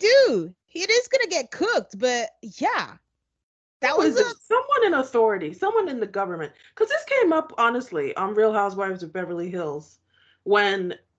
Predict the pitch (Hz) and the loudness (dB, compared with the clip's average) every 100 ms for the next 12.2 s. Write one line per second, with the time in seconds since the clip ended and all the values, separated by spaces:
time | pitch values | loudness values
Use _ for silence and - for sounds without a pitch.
0 | - 233 233 240 220 202 208 196 202 180 | 0 2 2 0 0 0 -2 -2 -2 -2
1 | 170 165 180 175 - 190 175 151 - 226 | 0 0 -2 -6 -14 -12 -10 -10 -4 -2
2 | 147 - _ _ _ _ _ _ _ - | 0 -4 _ _ _ _ _ _ _ -14
3 | 220 208 196 202 208 175 175 175 175 - | 0 2 4 2 0 0 0 -4 -10 -16
4 | _ _ _ _ 233 247 285 - 277 226 | _ _ _ _ -4 0 -2 -2 -4 -4
5 | 196 190 196 185 160 170 185 _ _ _ | -4 -8 -10 -8 -10 -12 -18 _ _ _
6 | _ _ _ _ _ _ 196 196 196 196 | _ _ _ _ _ _ -6 -6 -6 -10
7 | 190 _ 190 185 _ - 453 453 392 - | -12 _ -14 -14 _ -6 -4 -4 -8 -8
8 | 262 247 233 - 220 220 202 196 185 180 | -8 -8 -8 -6 -4 -2 -2 -2 -2 -4
9 | 190 220 214 - 196 185 180 156 156 - | 2 2 2 -4 -2 0 0 -2 -4 -10
10 | _ _ - 508 466 302 226 180 160 165 | _ _ -4 0 2 4 2 2 0 0
11 | 190 165 165 147 151 147 - 147 156 160 | -2 -6 -8 -10 -10 -14 -10 -10 -8 -8
12 | 165 180 | -8 -10